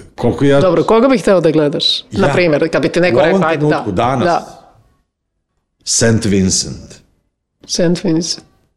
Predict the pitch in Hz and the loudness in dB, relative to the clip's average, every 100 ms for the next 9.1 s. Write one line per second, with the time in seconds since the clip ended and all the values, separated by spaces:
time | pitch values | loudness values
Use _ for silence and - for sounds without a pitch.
0 | _ _ - 113 117 87 69 - 69 67 | _ _ -4 -2 0 -2 -2 -6 -10 -10
1 | 67 - - _ _ _ _ _ 151 156 | -12 -12 -18 _ _ _ _ _ -2 0
2 | 131 - - - 87 78 - - - 339 | 0 -4 -14 -4 -4 -4 -8 -8 0 2
3 | 330 262 170 147 180 196 220 175 123 - | 2 0 -2 0 2 2 2 0 -2 -2
4 | 202 170 320 247 - 180 196 180 180 202 | 0 0 2 0 0 0 0 0 0 0
5 | 202 175 175 160 143 156 147 151 160 165 | 0 0 0 0 0 0 0 0 0 0
6 | 156 160 165 160 131 151 151 123 127 123 | 0 2 2 2 2 0 0 0 2 2
7 | 123 123 113 120 120 175 202 175 151 123 | 0 0 0 0 0 2 2 0 -2 -2
8 | 117 120 117 107 123 214 - - 208 160 | 0 0 0 0 2 2 0 0 0 0